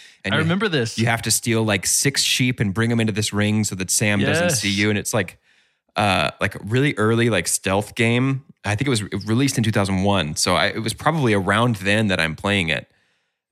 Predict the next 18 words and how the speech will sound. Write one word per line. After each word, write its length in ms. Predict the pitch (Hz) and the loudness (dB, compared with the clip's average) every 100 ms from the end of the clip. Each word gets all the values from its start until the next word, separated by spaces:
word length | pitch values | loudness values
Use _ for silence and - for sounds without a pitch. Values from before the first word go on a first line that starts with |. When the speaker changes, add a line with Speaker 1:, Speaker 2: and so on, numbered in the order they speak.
| - | -2
Speaker 1:
Um, 520 | 95 87 71 57 - _ - | 0 2 0 -4 -8 _ -4
but 120 | 110 | -2
I 20 | |
just 140 | 113 | 0
have, 120 | 131 123 | 0 0
like, 260 | 101 - - _ _ _ _ _ - | 0 -2 -18 _ _ _ _ _ -4
core 400 | - 156 170 110 | 0 2 2 2
memories 440 | 104 113 95 87 | 2 4 2 0
of 120 | 90 | -4
renting 340 | 98 131 139 110 | 0 0 2 2
this 140 | 101 | 0
game 220 | 104 92 - | 0 -2 0
over 260 | 117 101 | 0 2
and 100 | 92 | 2
over 160 | 95 82 | 2 0
and 80 | 85 | 0
over, 240 | 120 123 | 0 0
particularly 960 | 104 104 - 175 165 151 117 101 95 95 | -4 -6 -4 -4 -2 0 2 2 2 -2